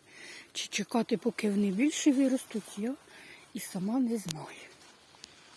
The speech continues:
Ось такі в мене культури, котрі посіяні вже після котрих із культур, так би мовити, другий урожай. А кінзу не обірвала, і вона вже зацвіла.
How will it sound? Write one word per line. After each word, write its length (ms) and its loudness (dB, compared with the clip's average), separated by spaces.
Ось 140 2
такі 360 6
в 80 10
мене 220 8
культури, 640 2
котрі 520 2
посіяні 840 8
вже 180 4
після 480 8
котрих 440 4
із 100 4
культур, 520 4
так 200 2
би 160 2
мовити, 560 4
другий 380 4
урожай. 560 2
А 100 0
кінзу 540 12
не 220 12
обірвала, 720 6
і 100 4
вона 240 4
вже 160 6
зацвіла. 760 4